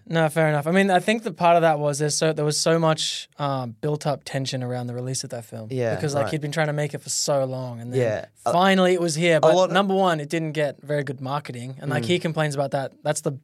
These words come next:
Speaker 1: his biggest gripe with that is, like, no one
Speaker 2: Mm.
Speaker 1: knew it was even made.
Speaker 2: Mm.
Speaker 1: Uh, and he was like, "Only four people saw it in, in Melbourne. That was it."
Speaker 2: <laughs>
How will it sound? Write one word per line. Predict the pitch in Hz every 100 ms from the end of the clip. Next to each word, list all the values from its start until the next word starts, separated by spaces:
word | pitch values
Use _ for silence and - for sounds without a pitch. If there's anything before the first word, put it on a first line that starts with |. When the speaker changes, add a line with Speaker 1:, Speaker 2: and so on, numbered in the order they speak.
| -
Speaker 1:
his | 139
biggest | 131 151 143 135
gripe | 147 127
with | 131 127
that | 123
is, | 123
like, | 117
no | 127 143
one | 147 139 127 127 _
Speaker 2:
Mm. | 113 104 123
Speaker 1:
knew | 147 151
it | 143
was | 127 131
even | 131 127
made. | 127 127 113 120
Speaker 2:
Mm. | 113 101 _ _ _ -
Speaker 1:
Uh, | 123 123 123 123 123 - _ _ _ -
and | 123
he | 127
was | 123
like, | 117 113
"Only | 185 190
four | - 185 208
people | 196 214 170 147
saw | - 165 165 135
it | 113
in, | 131 131
in | 139
Melbourne. | 139 196 175 160
That | 151 196
was | 175
it." | 208 220
Speaker 2:
<laughs> | -